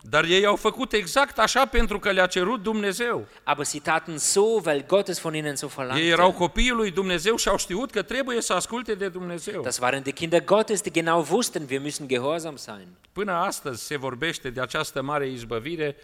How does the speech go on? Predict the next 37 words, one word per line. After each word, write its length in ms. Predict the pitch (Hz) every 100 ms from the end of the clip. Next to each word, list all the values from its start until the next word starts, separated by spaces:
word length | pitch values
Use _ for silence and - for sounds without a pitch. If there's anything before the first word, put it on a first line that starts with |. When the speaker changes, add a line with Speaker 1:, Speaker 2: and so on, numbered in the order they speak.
| -
Speaker 1:
care 200 | - 131
Dumnezeu 500 | 123 131 127 120 151
a 60 | 131
făcut-o 420 | - 113 98 120
pentru 360 | 113 113 110 107
ei. 220 | 98 -
Speaker 2:
Und 200 | - 139
bis 240 | - 151 -
heute 380 | - 180 208 170
spricht 600 | - - 180 208 - -
man 180 | 170 151
über 200 | 139 139
diese 260 | 139 131 135
große 400 | 160 175 - 160
Befreiung, 540 | 131 - 151 143 147
die 120 | 127 -
Gott 180 | 143 -
für 80 | 120
sie 340 | - 110 127
Speaker 1:
Și 180 | 127 180
ea 60 | 165
Speaker 2:
wirkte. 140 | 180
Speaker 1:
este 220 | 180 202
simbolul 600 | 190 226 277 233 220 208
izbăvirii 560 | 208 208 190 208 262 233
noastre 420 | 214 262 - 202
din 200 | 180 190
viața 340 | 185 233 226 202
noastră 340 | 214 233 214
păcătoasă. 840 | 208 208 196 226 226 - 147 98 -
Speaker 2:
Und 100 | 147
das 140 | 143 143
ist 180 | 190 -
zugleich 560 | 196 160 185 214 226
auch 160 | 190 -
das, 280 | 180 - - - _ _ _
der, 180 | 170